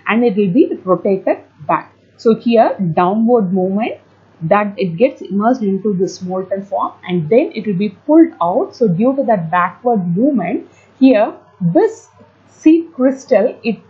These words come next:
takes away the molten silicon along with it. So this molten silicon you can find in this picture. So this picture, it will show, it will give a clear view. This is the, uh, initial material. So here the crushed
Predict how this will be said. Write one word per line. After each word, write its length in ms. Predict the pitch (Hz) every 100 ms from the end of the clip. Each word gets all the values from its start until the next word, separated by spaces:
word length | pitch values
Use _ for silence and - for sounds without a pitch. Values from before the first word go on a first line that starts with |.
| -
takes 380 | 320 370 -
away 420 | 302 220 220 294 254
the 140 | 202
molten 600 | 175 190 220 226 294 427 -
silicon 760 | - 247 214 - 185 240 - -
along 420 | 175 185 208 165
with 180 | 147 -
it. 100 | 151 - _ _ _
So 240 | 285 269
this 260 | 220 415 320
molten 480 | 254 285 285 294
silicon 640 | 262 339 339 392 196 214 392 - _
you 120 | 247 269
can 220 | 254 226
find 340 | 247 262 311
in 160 | 262 214
this 140 | 233
picture. 380 | - 214 - -
So 140 | -
this 200 | 226 262
picture, 420 | 269 262 262 277 254
it 120 | 196
will 140 | 202
show, 320 | 190 220 233 -
it 220 | 180 190
will 140 | 202
give 180 | 180 233
a 80 | 240
clear 400 | - 214 208 208
view. 400 | 165 175 254 359 - _ _ 208
This 120 | 254
is 120 | 262
the, 140 | 269
uh, 580 | 440 - - 202 208 196 -
initial 420 | 226 262 277 240
material. 720 | 196 185 208 190 214 302 494 262
So 160 | - 214
here 420 | 208 226 233 220
the 100 | 185
crushed 420 | 180 240 240 -